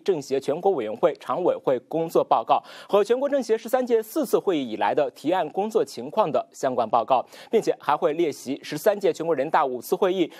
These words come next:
听取并讨论政府工作报告及有关的报告。这次会议的会期具体是几天，要等到今天下午的记者会上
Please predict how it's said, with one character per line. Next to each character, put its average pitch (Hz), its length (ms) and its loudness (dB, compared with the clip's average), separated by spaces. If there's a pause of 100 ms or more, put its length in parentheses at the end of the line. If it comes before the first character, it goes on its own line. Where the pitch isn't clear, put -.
听 302 180 0
取 220 140 -4
并 202 180 -2
讨 - 220 -4
论 160 260 2
政 240 220 0
府 - 300 -6
工 269 180 0
作 269 100 2
报 156 200 0
告 139 240 0
及 143 280 -10 (100)
有 123 200 0
关 170 260 0
的 170 160 2 (160)
报 127 160 0
告。 120 240 0 (720)
这 302 160 0
次 269 140 2
会 262 240 -2
议 - 20 -4
的 180 140 0
会 220 160 0
期 220 340 -10
具 208 140 -4
体 147 120 0
是 196 140 -6
几 120 240 -10
天， 214 240 0 (140)
要 160 160 2
等 110 160 -8
到 127 120 0
今 160 140 -6
天 196 80 -2
下 254 300 0
午 139 80 -2
的 123 80 -4
记 190 140 -8
者 147 100 2
会 160 180 0
上 139 180 0